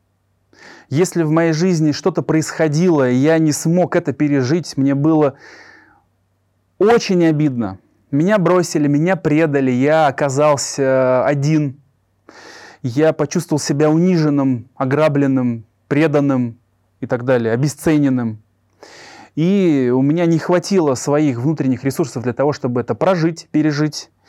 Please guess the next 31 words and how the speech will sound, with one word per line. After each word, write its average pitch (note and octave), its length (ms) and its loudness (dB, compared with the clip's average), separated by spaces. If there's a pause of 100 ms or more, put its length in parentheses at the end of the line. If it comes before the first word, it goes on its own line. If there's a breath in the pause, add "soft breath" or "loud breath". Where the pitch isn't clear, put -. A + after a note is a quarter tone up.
(360 loud breath)
Я D3+ 160 2
получил C#3+ 440 -2
травму. D3+ 600 0 (1300 soft breath)
У - 20 -2
меня E3+ 200 0
включается F3 440 -2
внутренний E3+ 300 0
механизм. C#3+ 540 -2
Я C#3+ 240 0
начну E3 680 -2
вокруг D3 400 -2
себя D3+ 540 2
организовывать C#3 760 -2
то D#3+ 140 0
же C#3+ 100 -4
самое D#3 400 0
для A2+ 120 -6
того, C3 200 0
чтобы C3 460 -2 (300 soft breath)
перепрожить, E3 880 0 (180 soft breath)
допрожить D3+ 640 0
травму. B2 540 0 (1300 loud breath)
Если F3 220 0
до D#3 120 2
этого D3+ 440 2
у C3+ 80 2
меня D3 580 2
были A#2+ 880 2
алкоголики, C#3+ 720 0
наркоманы, C3+ 880 0
лудоманы, C3 880 0